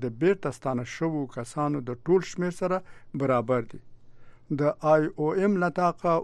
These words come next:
اولیویا هایډن نوای اکثره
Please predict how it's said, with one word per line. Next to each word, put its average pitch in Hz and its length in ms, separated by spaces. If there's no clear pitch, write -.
اولیویا 139 920
هایډن 143 440
نوای 147 400
اکثره 175 300